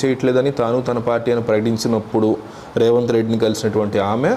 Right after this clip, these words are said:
ఆ తర్వాత ఒకసారి తన కొడుక్కు సంబంధించి, ఆ, వెన్-, మన ఇన్విటేషన్ ఇవ్వడానికి కలిశారు. ఆ తర్వాత ఇదే కలవటం. షర్మిల సారథ్యం స్వీకరించిన తర్వాత ఏపీ కాంగ్రెస్లో కాస్త కదలిక వచ్చింది. అప్పుడు దాకా గతంలో సాకే శైలజానాథ్ సారథిగా ఉన్నా, మొన్న మొన్నటి దాకా గిడుగు రుద్రరాజు సారథిగా ఉన్నా,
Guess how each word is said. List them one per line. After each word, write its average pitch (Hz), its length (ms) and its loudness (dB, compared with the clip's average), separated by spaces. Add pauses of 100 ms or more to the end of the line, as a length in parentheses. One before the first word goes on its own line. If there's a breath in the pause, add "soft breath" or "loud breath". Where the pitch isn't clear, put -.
(100)
ఆ 135 80 0
తర్వాత 151 420 0
ఒకసారి 151 400 2
తన 139 220 0
కొడుక్కు 143 380 0
సంబంధించి, 135 800 0
ఆ, - 680 -10
వెన్-, 117 520 2
మన 110 440 0
ఇన్విటేషన్ 165 480 2
ఇవ్వడానికి 120 340 2
కలిశారు. 104 360 0 (200)
ఆ 139 60 0
తర్వాత 143 300 0
ఇదే 135 180 0
కలవటం. 107 380 0 (680 loud breath)
షర్మిల 214 400 4
సారథ్యం 202 460 2
స్వీకరించిన 185 520 2
తర్వాత 147 560 2
ఏపీ 151 280 2
కాంగ్రెస్లో 156 480 0
కాస్త 131 300 -2
కదలిక 135 360 0
వచ్చింది. 110 340 -4 (420 loud breath)
అప్పుడు 120 220 0
దాకా 131 240 2
గతంలో 151 400 2
సాకే 131 360 -2
శైలజానాథ్ 143 600 0
సారథిగా 135 420 2
ఉన్నా, 131 280 0
మొన్న 139 220 0
మొన్నటి 135 240 -2
దాకా 135 260 2
గిడుగు 135 500 2
రుద్రరాజు 135 420 2
సారథిగా 127 460 0
ఉన్నా, 127 300 0